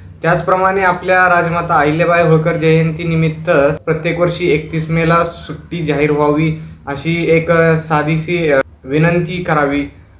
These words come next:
आणि आपली मागणी सगळ्यांनी एकच मागणी मागावी. त्यामुळे काय होतं मित्रांनो, अ,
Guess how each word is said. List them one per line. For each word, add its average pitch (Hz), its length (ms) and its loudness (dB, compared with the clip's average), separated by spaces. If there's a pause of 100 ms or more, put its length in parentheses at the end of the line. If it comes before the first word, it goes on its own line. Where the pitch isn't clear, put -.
आणि 147 240 -2
आपली 147 260 -2
मागणी 156 640 0
सगळ्यांनी 156 720 0
एकच 156 380 0
मागणी 156 280 0
मागावी. 139 500 0 (440)
त्यामुळे 180 300 2
काय 202 220 2
होतं 202 260 2
मित्रांनो, 196 540 -2
अ, 147 320 0